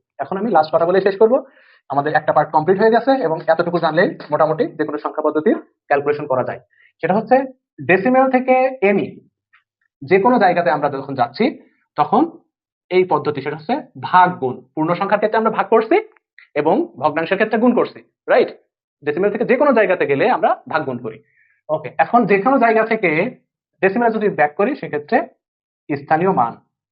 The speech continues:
ইস-, ওই সংখ্যা পদ্ধতির স্থানীয় মান অনুযায়ী লিখলেই হয়। এখানে একটা জিনিস সবাই ভুল করে, আমি সেটা জানিয়ে দিচ্ছি। ডেসিমেল থেকে যখন আপনি অন্য সংখ্যা পদ্ধতিতে যাচ্ছিলেন, তখন যেটা দিয়ে ভাগ করছেন, যে ভিত্তি দিয়ে বা যেটা দিয়ে গুণ করছেন,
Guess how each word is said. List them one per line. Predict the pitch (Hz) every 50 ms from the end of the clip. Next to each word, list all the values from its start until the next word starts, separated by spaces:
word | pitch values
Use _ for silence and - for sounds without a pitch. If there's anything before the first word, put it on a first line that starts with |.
| _ _ _ _ _ -
ইস-, | 151 - - _ -
ওই | 175 185 202
সংখ্যা | 196 220 208 202 202
পদ্ধতির | 208 196 175 185 175 170 151
স্থানীয় | - - 156 156 151
মান | 135 131 139
অনুযায়ী | 143 143 143 147 156
লিখলেই | 156 156 226 185
হয়। | - 107 - _ _ _ _ _ _ _ _ _ _ _
এখানে | - 156 175 170 165 170 180 175
একটা | 175 170 - 156
জিনিস | 156 156 147
সবাই | 151 151 151
ভুল | 147 208 247
করে, | - 262 277
আমি | 277 214 175
সেটা | - 160 156 151 147
জানিয়ে | 147 160 165 175 180
দিচ্ছি। | 214 220 220 - 339 311 - - _ _ - - _ _ _ _ _ _ _ _ _ _ _ _ _ -
ডেসিমেল | 170 185 233 254 269 269
থেকে | 269 269 277 269
যখন | 226 226 233 247
আপনি | 247 247 240
অন্য | - 214 190
সংখ্যা | - 180 175 208 202
পদ্ধতিতে | 196 185 202 202 - -
যাচ্ছিলেন, | 165 131 143 143 143 - 180 160 135 117 - - _ _ _ _ _ _
তখন | 160 147 - 190
যেটা | 175 156 170 170
দিয়ে | 190 185
ভাগ | 190 165 160 -
করছেন, | 170 170 175 165 143 123 123
যে | 143 170
ভিত্তি | 170 185 214 - 196
দিয়ে | 147 131 117 - -
বা | 117 110
যেটা | - 156 170
দিয়ে | 196 180
গুণ | 208 226 214
করছেন, | 214 208 - - 147 -